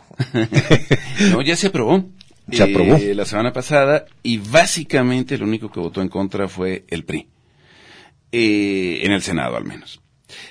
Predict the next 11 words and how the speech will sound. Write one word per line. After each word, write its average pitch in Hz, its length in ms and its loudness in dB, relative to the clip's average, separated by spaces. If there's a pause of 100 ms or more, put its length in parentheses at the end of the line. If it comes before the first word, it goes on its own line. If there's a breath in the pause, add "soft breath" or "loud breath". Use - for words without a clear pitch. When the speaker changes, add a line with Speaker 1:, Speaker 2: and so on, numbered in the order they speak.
(300 loud breath)
Speaker 1:
Y 135 200 0
es - 600 -4
bien, 147 300 6
bien 147 160 6
interesante 139 760 -2 (160)
porque 95 920 -2
históricamente, 143 960 0 (540 soft breath)
vale 101 300 0
la 110 120 -2
pena 110 180 0
recordarlo, 95 640 -2